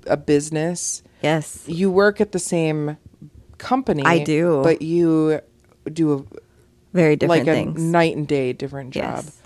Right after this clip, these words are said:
Speaker 2: Yes.
Speaker 1: So many different areas of, of your life are so absolutely different.
Speaker 2: Yeah.
Speaker 1: And I know that people think, like, "Well,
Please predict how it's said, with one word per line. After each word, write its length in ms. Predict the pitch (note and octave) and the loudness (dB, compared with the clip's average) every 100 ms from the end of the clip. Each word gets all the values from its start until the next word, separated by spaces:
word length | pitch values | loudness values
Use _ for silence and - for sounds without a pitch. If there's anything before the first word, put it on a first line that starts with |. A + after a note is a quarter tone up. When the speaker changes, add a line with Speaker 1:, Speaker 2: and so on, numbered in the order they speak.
| _ | _
Speaker 2:
Yes. 300 | - E3 - | -12 -12 -12
Speaker 1:
So 340 | - - F3+ F3 | -12 -4 -2 0
many 240 | F3+ F3+ | 0 -2
different 340 | E3 D#3+ D#3 | -4 -4 -6
areas 340 | - D3 D3+ D3+ | -6 -6 -6 -6
of, 200 | C#3+ D3 - | -8 -10 -6
of 180 | D3+ D3 | -6 -4
your 120 | D3+ | -6
life 400 | D3 C#3+ C#3+ - - | -4 -6 -6 -12 -8
are 260 | D3 D3 C#3+ | -6 -4 -6
so 580 | - D#3+ D3+ D3 D3 D3 _ _ _ | -6 -2 0 0 -2 -8 _ _ _
absolutely 600 | C#3 D3 D#3 D#3 D#3 D3 C#3+ | -2 -2 -4 -10 -8 -2 2
different. 800 | - D#3 - C#3+ - - - - | 2 0 -4 -6 -10 -18 -20 -10
Speaker 2:
Yeah. 260 | D3+ D#3 E3 _ - | -8 -8 -12 _ 0
Speaker 1:
And 100 | G3 | 2
I 80 | F#3+ | 4
know 200 | G3 G#3 | 4 4
that 180 | G#3 - | 2 0
people 240 | - E3+ | -6 -8
think, 320 | E3 D3+ D3 | -6 -10 -8
like, 240 | D3+ C#3+ - _ - - | -8 -8 -12 _ -20 -4
"Well, 340 | G3+ F#3+ F3+ | 0 2 2